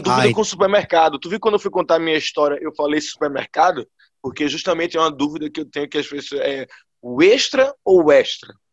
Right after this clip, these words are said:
Speaker 2: Eu falo extra, com um E,
Speaker 1: Eu acho que é
Speaker 2: acentuado.
Speaker 1: extra por causa da música, que é o mais barato, mais barato, extra.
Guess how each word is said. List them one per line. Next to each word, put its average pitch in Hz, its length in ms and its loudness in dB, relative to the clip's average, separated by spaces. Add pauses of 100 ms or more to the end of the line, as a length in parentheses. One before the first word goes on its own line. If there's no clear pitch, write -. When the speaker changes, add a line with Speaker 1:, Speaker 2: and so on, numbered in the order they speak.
(920)
Speaker 2:
Eu 131 100 -4
falo 156 400 0
extra, 127 560 0
com - 180 -10
um 143 200 2
E, 123 180 0 (120)
Speaker 1:
Eu 147 140 4
acho 151 200 4
que 127 60 2
é - 20 0 (100)
Speaker 2:
acentuado. 156 220 8
Speaker 1:
extra 170 200 -2
por 165 120 0
causa 175 200 4
da 196 120 4
música, 165 480 0
que - 100 -8
é - 40 0
o 135 60 0
mais 139 200 -2
barato, 139 360 -2
mais 139 200 -4
barato, 135 420 -4
extra. 123 400 -4